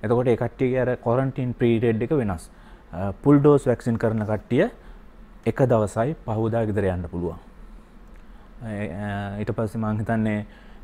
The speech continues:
අ, එක වැක්සින් එකක් ගහලා ඉන්න කට්ටිය දවස් හතක් ඉන්න ඕන. හතෙන් පස්සේ යන්න පුළුවන්. දෙවෙනි පී සී ආර් ටෙස්ට් එකක් කරලා,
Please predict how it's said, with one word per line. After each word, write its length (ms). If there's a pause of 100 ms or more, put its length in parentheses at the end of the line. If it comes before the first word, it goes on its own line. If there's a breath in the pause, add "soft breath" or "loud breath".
අ, 760
එක 160
වැක්සින් 460
එකක් 220
ගහලා 260
ඉන්න 200
කට්ටිය 260
දවස් 280
හතක් 420
ඉන්න 160
ඕන. 320 (1040 loud breath)
හතෙන් 240
පස්සේ 320
යන්න 160
පුළුවන්. 320 (200)
දෙවෙනි 200
පී 140
සී 140
ආර් 120
ටෙස්ට් 320
එකක් 120
කරලා, 280